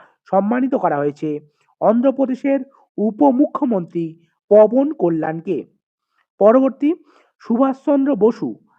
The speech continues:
আপদা প্রবন্ধ পুরস্কার দু হাজার ছাব্বিশ প্রদান করা হয়েছে লেফটেন্যান্ট কর্নেল সীতা অশোক সেলকে। পরবর্তী, ইউনাইটেড নেশনস সেক্রেটারি জেনারেল অ্যাওয়ার্ড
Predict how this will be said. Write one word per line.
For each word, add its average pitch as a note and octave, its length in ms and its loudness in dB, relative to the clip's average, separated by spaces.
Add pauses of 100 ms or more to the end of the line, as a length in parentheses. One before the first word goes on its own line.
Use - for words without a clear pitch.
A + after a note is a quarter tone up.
(120)
আপদা C4 520 0
প্রবন্ধ A#3+ 500 0
পুরস্কার E3 560 -2 (420)
দু A3 160 -2
হাজার A3+ 220 0
ছাব্বিশ A#3 600 -4 (280)
প্রদান G#3+ 320 2
করা A#3+ 220 -2
হয়েছে C#3+ 400 -4 (440)
লেফটেন্যান্ট B3+ 600 -2
কর্নেল A3+ 480 -2 (380)
সীতা C4 500 -4
অশোক G#3+ 640 0 (180)
সেলকে। D#3+ 500 -8 (680)
পরবর্তী, B3+ 580 0 (460)
ইউনাইটেড C4+ 600 0 (120)
নেশনস G#3 580 -2 (360)
সেক্রেটারি C#4+ 840 -2
জেনারেল A#3+ 480 -2
অ্যাওয়ার্ড D#3+ 400 0